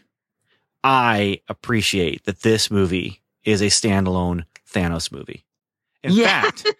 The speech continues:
Speaker 1: at the end of the movie, after the post credit, you know how it used to be like, uh, Captain America will return in the Avengers. You
Speaker 2: Thanos.
Speaker 1: know, it just says Thanos will return.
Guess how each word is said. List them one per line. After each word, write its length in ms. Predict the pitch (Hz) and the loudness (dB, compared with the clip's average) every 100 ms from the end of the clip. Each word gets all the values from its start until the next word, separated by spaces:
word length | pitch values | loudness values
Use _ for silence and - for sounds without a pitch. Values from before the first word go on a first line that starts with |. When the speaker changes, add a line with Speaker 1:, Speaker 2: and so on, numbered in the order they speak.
| - - - - _ - | -8 -12 -14 -18 _ -2
Speaker 1:
at 200 | 165 151 | -2 0
the 180 | 160 - - | -4 -4 -2
end 340 | 165 185 202 | 0 2 0
of 200 | - 165 | 0 -2
the 80 | 143 | 0
movie, 420 | 143 156 117 107 | 0 0 0 0
after 260 | 113 135 143 | 0 0 -2
the 60 | 123 | -2
post 300 | 135 120 - | -2 -2 0
credit, 480 | 170 135 101 - - _ _ _ _ | 2 2 -2 -8 -20 _ _ _ _
you 100 | 143 | 0
know 140 | 131 123 | 2 2
how 180 | 131 120 | 2 0
it 60 | |
used 180 | 131 131 | 0 0
to 60 | 131 | 0
be 120 | 123 | 2
like, 260 | 110 98 - | 2 -2 -4
uh, 280 | 123 113 107 | 0 0 0
Captain 320 | 143 135 131 | -4 -2 -2
America 240 | 127 117 | -4 -2
will 80 | 110 | -4
return 460 | 107 - 190 160 190 | -2 0 0 0 -2
in 440 | 123 113 98 92 - _ | -2 -2 -4 -8 -14 _
the 80 | 107 | -8
Avengers. 380 | 90 139 117 - | -4 -4 -4 0
You 80 | 165 | 0
Speaker 2:
Thanos. 80 | 175 160 | 2 2
Speaker 1:
know, 200 | 104 104 - - - | 0 -4 -10 -20 -10
it 120 | 147 | -2
just 180 | 180 175 | 0 2
says 220 | 185 - | 2 0
Thanos 340 | - 135 135 127 | 0 0 0 -2
will 100 | 113 | -6
return. 360 | 104 101 - | -4 -8 -10